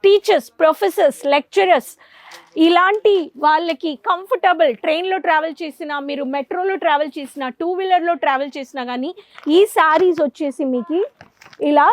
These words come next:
రింకిల్ పడదన్నమాట. You're not required, మీకు ఈ ప్రెస్సింగ్ అవసరం లేదు. So, ఇవన్నీ క్యాజువల్ వేర్‌గా బాగా ఈజీగా, క్విక్‌గా వేర్ చేసుకొని వెళ్ళిపోవచ్చు.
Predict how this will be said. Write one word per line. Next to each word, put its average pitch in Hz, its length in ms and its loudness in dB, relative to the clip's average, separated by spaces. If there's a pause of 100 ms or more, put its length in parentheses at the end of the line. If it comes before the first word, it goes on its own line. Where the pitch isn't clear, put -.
(200)
రింకిల్ 359 440 2 (100)
పడదన్నమాట. 247 600 0 (880)
You're 285 260 4
not 370 160 4 (120)
required, 302 540 2
మీకు 262 200 -6
ఈ 233 120 -6
ప్రెస్సింగ్ 285 480 -2
అవసరం 269 420 -2
లేదు. 185 220 -6 (380)
So, 339 100 4 (220)
ఇవన్నీ 320 300 -2 (140)
క్యాజువల్ 349 500 -4
వేర్‌గా 285 260 0 (140)
బాగా 254 280 -2 (260)
ఈజీగా, 392 500 0 (140)
క్విక్‌గా 370 440 -6 (340)
వేర్ 254 280 0
చేసుకొని 254 420 -8
వెళ్ళిపోవచ్చు. - 460 -12